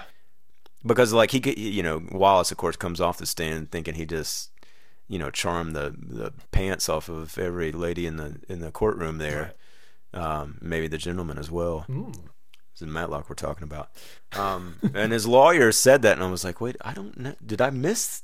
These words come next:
Speaker 1: did I miss what he did wrong exactly?" But maybe
Speaker 2: Yeah.
Speaker 1: that was it. I don't know. Do you have any other theories on that?
Speaker 2: Uh, well,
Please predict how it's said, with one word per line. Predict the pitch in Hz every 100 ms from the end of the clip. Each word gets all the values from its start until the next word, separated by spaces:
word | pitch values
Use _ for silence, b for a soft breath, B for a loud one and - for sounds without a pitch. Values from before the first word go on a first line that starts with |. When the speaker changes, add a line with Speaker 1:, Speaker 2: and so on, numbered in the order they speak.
| -
Speaker 1:
did | 147
I | 143
miss | 135 180 -
what | 196 190
he | 170
did | 165 165
wrong | 120 - 196 240
exactly?" | 175 180 180 151
But | 123 123
maybe | 143 123
Speaker 2:
Yeah. | 85
Speaker 1:
that | 71
was | 69
it. | -
I | 78
don't | 101
know. | 73 - - -
Do | -
you | 101
have | 101
any | 104
other | 98
theories | 104 98 104
on | 107
that? | 113 - - -
Speaker 2:
Uh, | 160 156 156 156 151 170 - - - -
well, | 208 226